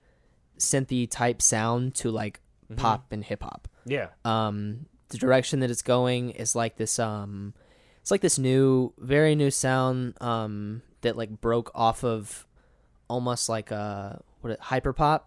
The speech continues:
Speaker 1: and, um, uh, like, nineties alternative. Um, and I've
Speaker 2: Mm-hmm.
Speaker 1: noticed that starting to come together a lot,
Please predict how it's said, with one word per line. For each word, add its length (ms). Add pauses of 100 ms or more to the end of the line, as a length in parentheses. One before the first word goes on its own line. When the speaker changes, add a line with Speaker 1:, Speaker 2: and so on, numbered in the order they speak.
(120)
Speaker 1:
and, 380
um, 640 (960)
uh, 320
like, 220
nineties 600
alternative. 640 (380)
Um, 400
and 120
I've 60
Speaker 2:
Mm-hmm. 60
Speaker 1:
noticed 240
that 180
starting 300
to 60
come 200
together 300
a 40
lot, 180